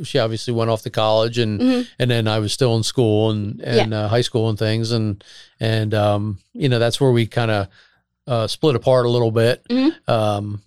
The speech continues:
Speaker 1: but, uh, but yeah, yeah. So that, um, you know, that, uh, I don't think the age,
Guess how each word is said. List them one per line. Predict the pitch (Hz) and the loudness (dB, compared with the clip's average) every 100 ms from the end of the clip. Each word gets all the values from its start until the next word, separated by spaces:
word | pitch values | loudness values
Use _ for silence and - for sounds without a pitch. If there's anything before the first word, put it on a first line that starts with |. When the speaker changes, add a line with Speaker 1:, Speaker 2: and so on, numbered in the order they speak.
| _ | _
Speaker 1:
but, | 120 117 104 | -4 -2 0
uh, | 117 107 104 101 - _ | 0 2 0 -2 -8 _
but | 147 | -2
yeah, | 185 233 135 - _ | 0 2 0 -4 _
yeah. | - - | -2 0
So | - 139 127 | 0 0 2
that, | 123 - - | 0 -2 -2
um, | 127 123 120 - _ _ _ _ _ _ _ | 0 0 -4 -8 _ _ _ _ _ _ _
you | - 143 | -2 2
know, | 120 | 2
that, | 113 117 117 - | 2 2 0 0
uh, | 120 117 113 120 | 2 2 0 0
I | |
don't | 175 190 | -2 -2
think | 226 | -2
the | 175 131 | -2 2
age, | 135 151 131 - - | 2 2 0 -8 -12